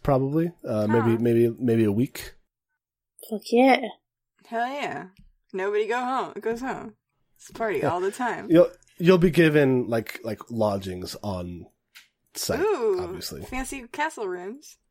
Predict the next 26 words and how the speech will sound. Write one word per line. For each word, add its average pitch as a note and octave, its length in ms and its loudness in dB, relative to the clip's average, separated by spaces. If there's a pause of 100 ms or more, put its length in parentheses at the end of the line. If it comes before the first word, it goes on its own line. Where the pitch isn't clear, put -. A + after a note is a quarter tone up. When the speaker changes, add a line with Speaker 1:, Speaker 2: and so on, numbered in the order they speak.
(400)
Speaker 1:
Yes. - 680 -6
<laughs> - 40 -20 (160)
No, C#3 400 6
they're A#2+ 140 2
gonna B2+ 100 6
make B2+ 140 2
you A2+ 80 -4
camp B2 260 0
out A2+ 120 0
in G#2+ 60 -6
the G2+ 60 -6
lobby. G2 420 -6 (480)
Yeah, - 180 4
no, - 160 -4
it's, A#4+ 180 -2
Speaker 2:
<laughs> G#4+ 1200 -6
Speaker 1:
uh, C4 80 6
Speaker 2:
Radiant A3 380 2
would G#3 160 -4
do G#3+ 180 -2
it. D#4 120 -4
Radiant D4 400 -4
would A4 120 -6
not C4 160 -6
question E4 440 -4
it. F3+ 160 -14